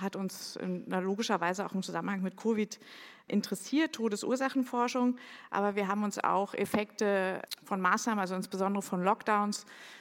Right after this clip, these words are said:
zum Beispiel auf die Binnenwanderung oder auf Familiengründungen, auch auf das, die Rollenverteilung zwischen Paaren in Familien angeschaut. Das ist so unser Bezug zu Corona gewesen.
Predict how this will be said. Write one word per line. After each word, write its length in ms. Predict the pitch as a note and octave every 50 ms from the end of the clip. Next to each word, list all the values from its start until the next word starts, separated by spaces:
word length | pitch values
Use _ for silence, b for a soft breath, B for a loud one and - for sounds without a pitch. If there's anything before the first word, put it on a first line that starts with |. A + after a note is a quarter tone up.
| B B B
zum 160 | A3 - G3
Beispiel 260 | F#3+ F#3+ G3 - A3
auf 100 | - F#3
die 120 | - G#3 F3+
Binnenwanderung 760 | F3+ A#3 C#4+ D#4+ C4+ G#3+ G3+ G#3 G#3 G3 F#3+ G3+ G#3 G3+ G3+
oder 380 | - - F#3+ G3 G3+ G3 F#3 A#2+
auf 100 | F3+ -
Familiengründungen, 1120 | - G#3 G3 G#3 A#3 B3+ C4+ C4 B3 A#3 G#3 G#3+ A3 A3 G#3+ G#3 G#3+ G#3 G#3 G#3 G3+ G#3 -
auch 200 | F3 F3+ F3+ -
auf 220 | - - F#3 F3 -
das, 640 | - G3+ F#3 F3+ F3+ - - - - - - - - -
die 60 | G#3
Rollenverteilung 840 | F3+ F#3 G3 A#3 C4 C4+ - A#3+ A3 - G#3 G#3 G3+ G3+ G3+ G3+
zwischen 260 | - - G3+ G#3+ F#3+
Paaren 360 | F#3 - - G#3 G#3+ G#3+ G#3+ G#3
in 120 | G3 G3
Familien 540 | - - G3 F#3+ G3 G3+ G3 F#3+ F#3 F3 F3+ B B B B B B B B
angeschaut. 680 | - G3 G3 F#3+ F3+ - - - E3 D#3 D3+ D#3 - B B B B B B B -
Das 160 | G#3 G#3 G3+
ist 140 | G3+ G3+ -
so 60 | F#3+
unser 280 | - F#3+ F#3+ G#3 G3
Bezug 520 | F3 F3 - - - C#4 D#4 D4+ - - - - _ _ _
zu 160 | - - G#3
Corona 460 | - - G#3 F#3 F3+ F#3 F#3+ F#3 F3+
gewesen. 500 | F3 F3+ E3+ E3 D#3 D#3+ - E3 E3+ -